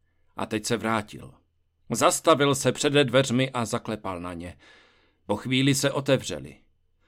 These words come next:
Emil Jaroš si svítil petrolejkou a na sobě měl potrhanou noční košili. Za ním se krčila vyhublá Jarošová.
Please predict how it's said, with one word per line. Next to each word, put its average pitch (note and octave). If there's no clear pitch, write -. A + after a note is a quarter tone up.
Emil D3
Jaroš D#3+
si D#3+
svítil C#3
petrolejkou C#3+
a B2+
na C3
sobě B2+
měl A2+
potrhanou C3
noční A#2+
košili. -
Za A2+
ním F3
se E3
krčila C#3+
vyhublá B2+
Jarošová. G2